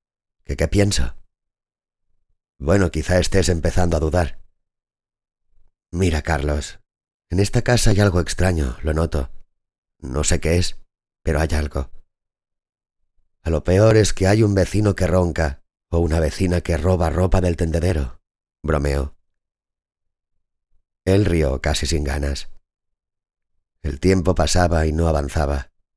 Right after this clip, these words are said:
y lo peor de todo es que ahora también había perdido el contacto con Laura. Aunque odiaba aquel maldito aparato, aunque odiaba aquel sonido terrible, luego llegaba la voz de su hija.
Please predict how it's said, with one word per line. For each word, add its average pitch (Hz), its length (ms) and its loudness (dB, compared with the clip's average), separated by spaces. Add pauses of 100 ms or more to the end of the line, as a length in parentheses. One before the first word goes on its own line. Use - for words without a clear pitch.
(160)
y 73 80 -6
lo 71 140 -2
peor 80 240 2
de 80 100 0
todo 92 320 4
es 85 140 2
que - 120 -2
ahora 98 220 2
también 95 400 0
había 90 320 2
perdido 85 320 0
el 76 80 0
contacto 80 560 -2
con 80 160 0
Laura. 71 460 -4 (1500)
Aunque 78 300 0
odiaba 87 420 4
aquel 90 300 0
maldito 87 460 0
aparato, 78 520 -2 (800)
aunque 80 320 -2
odiaba 90 400 0
aquel 87 360 0
sonido 78 360 2
terrible, 76 600 -2 (720)
luego 104 420 4
llegaba 98 440 2
la 90 100 2
voz 82 240 -2
de 80 120 0
su 76 180 0
hija. 73 380 -4